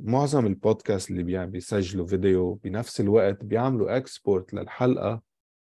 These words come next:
صوت بس، يعني بيعملوا إكسبورت فيديو، بيعملوا إكسبورت أوديو. هذا الإكسبورت أوديو عم يطلع على كل البودكاست بلاتفورمز الصوتية مثل أنغامي مثلا، بنفس الوقت عم طلع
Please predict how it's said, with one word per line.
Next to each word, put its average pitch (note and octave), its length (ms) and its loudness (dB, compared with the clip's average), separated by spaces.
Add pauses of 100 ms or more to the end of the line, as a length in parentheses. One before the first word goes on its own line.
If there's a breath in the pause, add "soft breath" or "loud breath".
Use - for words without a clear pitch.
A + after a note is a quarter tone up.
(100)
صوت - 440 2
بس، - 420 -4 (240)
يعني F#2 120 -2
بيعملوا G2+ 400 2
إكسبورت F#2+ 520 -2
فيديو، A#2+ 380 6
بيعملوا G#2 440 -4
إكسبورت G2+ 480 -4
أوديو. G2 320 4 (520 soft breath)
هذا C3+ 200 8
الإكسبورت B2 540 2
أوديو G#2 280 2
عم F#2+ 100 -6
يطلع G#2 300 -2
على F2+ 160 -8
كل B2+ 160 6
البودكاست G2+ 680 0
بلاتفورمز F#2 580 -4
الصوتية G2+ 680 0
مثل F#2 220 -4
أنغامي F#2 520 0
مثلا، A#2+ 440 -2 (880)
بنفس A#2 400 0
الوقت A2+ 240 6
عم F#2+ 140 -8
طلع G2+ 460 2